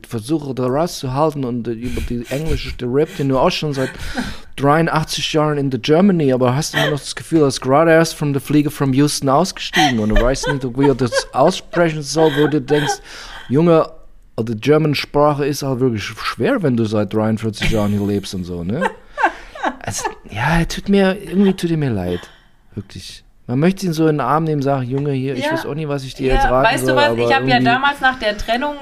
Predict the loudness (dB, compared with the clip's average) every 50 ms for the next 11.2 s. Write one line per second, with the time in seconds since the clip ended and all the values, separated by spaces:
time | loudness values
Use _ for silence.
0 | -14 -12 -6 -2 -2 -2 -2 -4 -4 -2 -2 0 2 2 0 0 0 0 2 2
1 | 2 4 4 0 0 2 2 2 2 4 2 0 0 -2 -2 0 0 2 2 0
2 | -2 -4 -4 -4 -6 -6 -6 -8 -6 -4 -6 -4 -4 -6 -6 -6 -10 -10 -8 -8
3 | -8 -8 -8 -6 -8 -8 -8 -6 -6 -6 -4 -4 -4 -4 -6 -4 -4 -4 -4 -2
4 | -4 -6 -6 -2 -2 -2 -2 -2 -4 -4 -4 -4 -4 -8 -14 -14 -14 -10 -2 2
5 | 2 2 2 0 -6 -16 -18 -18 -20 -20 -20 -20 -20 -20 -20 -20 -18 -8 -6 -4
6 | -4 -4 -4 -4 -2 -2 -2 -2 -2 -8 -8 -8 -8 -10 -10 -6 -6 -6 -4 -4
7 | -4 -4 -4 -4 -4 -4 -2 -2 -4 -6 -6 -10 -12 -12 -10 -10 -8 -6 -4 -2
8 | -2 -2 -4 -6 -12 -20 -20 -14 -10 -8 -8 -6 -6 -8 -6 -2 0 0 0 0
9 | -4 -14 -20 -20 -20 -20 _ _ -14 -8 -6 -4 -4 -4 -4 -4 -6 -6 -8 -12
10 | -14 -14 -14 -14 -14 -14 -14 -14 -12 -10 -12 -12 -12 -12 -16 -16 -12 -12 -12 -12
11 | -12 -14 -16